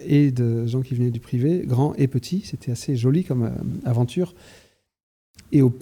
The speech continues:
fonctionnaires pur sucre, je leur disais, « Mais les mecs, vous êtes trop endurants, quoi. » <laughs> Si on vous propose un chemin avec dix-sept étapes, euh, quinze validations, vous allez dire, « Oh là là, quel dommage », et vous allez le faire. <laughs> Donc ça, je soupçonnais pas la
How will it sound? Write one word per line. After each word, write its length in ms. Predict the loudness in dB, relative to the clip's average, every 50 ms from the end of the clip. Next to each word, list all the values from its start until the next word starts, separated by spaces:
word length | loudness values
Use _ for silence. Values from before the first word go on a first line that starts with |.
| -12 -6
fonctionnaires 440 | -2 0 0 2 4 4 4 4 2
pur 180 | 0 0 0 0
sucre, 340 | 0 0 0 0 0 -4 -2
je 60 | 0
leur 80 | 0
disais, « 140 | 2 2 4 4
Mais 80 | 4
les 60 | 4
mecs, 160 | 4 4 2 2
vous 100 | 0 -2
êtes 140 | -4 -4
trop 280 | -8 -4 -2 0 0 2
endurants, 440 | 2 2 2 2 2 2 2 0 0
quoi. » 240 | -2 -2 -4 -6 -6 -6 -8 -4 -2 0 0 0 0 -4 -6 -4 -4
<laughs> 140 | -4 -4
Si 160 | 0 2 4 6
on 40 |
vous 80 | 6 6
propose 340 | 4 4 6 6 6 6 6
un 60 | 4
chemin 280 | 4 4 4 4 6 6
avec 120 | 4 4
dix-sept 320 | 4 2 0 0 2 2 2
étapes, 400 | 2 2 2 2 0 0 0 0
euh, 540 | 0 0 0 0 0 -2 -2 0 0 0 0 0 0 0 0 2
quinze 180 | 2 2 4 4
validations, 360 | 4 4 4 2 0 -2 -4
vous 240 | -4 -4 -2 0 0
allez 140 | 0 2 2
dire, « 240 | 2 0 0 0 0 2
Oh 60 | 2
là 100 | 4 4
là, 200 | 4 4 2 2
quel 160 | 2 2 2
dommage », 280 | 2 2 2 2 2 2
et 80 | 2 2
vous 140 | 2 4
allez 140 | 4 4 4
le 60 | 2
faire. 360 | 2 0 0 0 0 -2 -4 -8 -16 -16 -12 -12 -10 -8
<laughs> 1300 | -6 -6 -6 0 2 2 4 4 4 2 2 2 -2 -2 0 -4 -4 -2 0 -2 0 -2 -6 -2 -2 -2 -2 -2 -4 -8 -6 -6 -4 -4 -4 -4 -4 -6 -10 -14 -14
Donc 100 | -14 -8
ça, 200 | -2 0 0 2
je 100 | 2 0
soupçonnais 460 | 0 -2 -4 -4 -2 -2 0 0 0
pas 240 | -2 -2 -2 0 0
la 200 | 0 0 0 -2